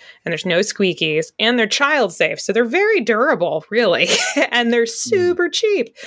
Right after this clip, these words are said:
Speaker 1: Um, so anyway, we always swing through the children's section and look for a stuffy for Xena. Uh,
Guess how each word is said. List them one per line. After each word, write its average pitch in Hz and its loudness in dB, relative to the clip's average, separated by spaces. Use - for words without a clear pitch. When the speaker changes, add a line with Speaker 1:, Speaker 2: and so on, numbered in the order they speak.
Speaker 1:
Um, 185 0
so - -2
anyway, 233 2
we 202 0
always 269 0
swing 254 2
through 240 0
the 214 2
children's 220 0
section 180 -2
and 170 -4
look 196 -2
for 190 -2
a 165 0
stuffy 190 -2
for 175 -2
Xena. 175 0
Uh, 185 0